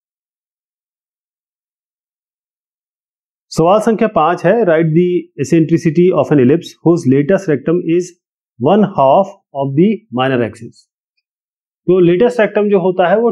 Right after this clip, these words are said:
two B square by A होता है और ये दिया है half of minor axis। मैंने, minor axis, major axis two A होती है, minor axis two B होती है। टू बी कर दीजिए इसको, तो इससे हमें एक relationship मिलेगी। कैसी मिलेगी?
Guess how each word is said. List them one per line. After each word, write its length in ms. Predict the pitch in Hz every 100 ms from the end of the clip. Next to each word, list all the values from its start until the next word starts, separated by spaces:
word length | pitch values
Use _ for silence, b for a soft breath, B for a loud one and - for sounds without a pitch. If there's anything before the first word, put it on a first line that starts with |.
| -
two 240 | - 202 170
B 160 | 180
square 380 | 175 - 180 175
by 140 | 160 170 151
A 120 | 143
होता 340 | 127 120 110
है 100 | 131 196 _ _ _ _ _ -
और 120 | 156
ये 140 | 165 214
दिया 260 | 180 180
है 140 | 180 196 151
half 400 | 139 175 - 170
of 220 | 226 - - _ _ _ _ _ _ _ _ _ _ _ _ _ _ -
minor 300 | 151 180 175
axis। 320 | 143 127 131
मैंने, 200 | 147 175 185 170
minor 260 | 147 165
axis, 320 | 170 170 220 - - _ _ -
major 260 | 127 139 156
axis 320 | 151 165 -
two 120 | 160
A 40 | 165
होती 300 | 160 147 160
है, 100 | 156
minor 320 | 202 131 139 139
axis 400 | 131 - 185 -
two 120 | 143
B 100 | 135
होती 280 | 120 101 107
है। 80 | 98 _ _ _ _ _ _ _ -
टू 100 | 160
बी 100 | 175
कर 160 | 175 160
दीजिए 200 | 165 170
इसको, 220 | 165 196
तो 920 | 220 _ _ _ _ _ _ _ 160
इससे 180 | 156 196
हमें 180 | 175 185
एक 140 | 175
relationship 540 | 151 156 - 165 165 147
मिलेगी। 280 | 120 117 120
कैसी 280 | 143 127
मिलेगी? 320 | 151 135 139